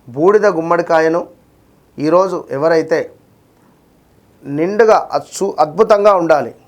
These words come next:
బొడుసులు బొడుసులుగా వంకర వంకరగా ఉన్నది కాకుండా నిండుగా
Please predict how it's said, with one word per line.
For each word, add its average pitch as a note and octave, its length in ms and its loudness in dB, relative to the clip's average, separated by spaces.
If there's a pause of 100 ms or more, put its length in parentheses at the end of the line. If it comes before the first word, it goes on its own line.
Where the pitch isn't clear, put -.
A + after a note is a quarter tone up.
(220)
బొడుసులు E3 320 0
బొడుసులుగా E3+ 600 2
వంకర D#3 360 0
వంకరగా E3 520 0
ఉన్నది D3+ 280 -4
కాకుండా C#3+ 640 -2 (1120)
నిండుగా F3+ 760 -2